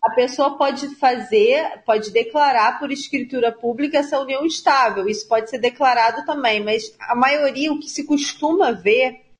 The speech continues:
a maioria dos casos, é que a pessoa só vai querer que declare essa união estável quando tem interesse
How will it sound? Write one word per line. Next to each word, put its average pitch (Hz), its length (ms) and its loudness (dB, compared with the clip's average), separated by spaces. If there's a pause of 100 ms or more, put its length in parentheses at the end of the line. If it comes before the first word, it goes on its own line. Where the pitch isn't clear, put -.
(120)
a - 840 -16
maioria 214 500 4
dos 233 220 -8
casos, 214 920 0 (480)
é 214 120 2
que 240 120 0
a 220 220 -2 (480)
pessoa 220 340 4
só 226 260 2
vai 226 380 2
querer 226 280 2
que 220 100 -8
declare 214 500 2
essa 214 160 -4
união 202 300 0
estável 208 560 0
quando 226 260 -6
tem 214 240 -2
interesse 233 960 0